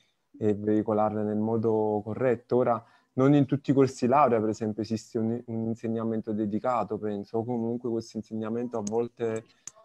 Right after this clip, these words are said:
eh, è fatto da un esperto di una branca, a volte un esperto di un'altra branca.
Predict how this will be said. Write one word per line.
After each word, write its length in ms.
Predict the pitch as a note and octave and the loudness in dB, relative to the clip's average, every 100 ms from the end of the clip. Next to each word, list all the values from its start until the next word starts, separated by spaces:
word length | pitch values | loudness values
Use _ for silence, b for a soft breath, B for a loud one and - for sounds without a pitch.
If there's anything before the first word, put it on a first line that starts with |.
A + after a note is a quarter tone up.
| - | -6
eh, 540 | A2+ A2 A2 A2 G#2+ | -2 0 0 -2 -4
è 40 | G#2+ | -6
fatto 380 | - A#2+ - A#2+ | 0 0 2 0
da 360 | A2 A2+ A2 A2 | 4 4 4 0
un 200 | A2+ A#2 | 0 -2
esperto 440 | A#2 - A2+ - | -2 0 0 0
di 60 | A#2 | -4
una 160 | A2+ | -4
branca, 460 | G2+ A#2+ B2 A#2 A2+ | -2 -2 0 -2 -6
a 20 | |
volte 320 | G#2 A2+ - | -6 -8 -6
un 60 | A#2 | -10
esperto 340 | A2+ - A2+ - | -8 -6 -6 -6
di 60 | |
un'altra 280 | A2+ A2 D#3 | -10 -8 -10
branca. 500 | C#3+ B2+ A#2+ B2 - | -6 -4 -4 -4 -12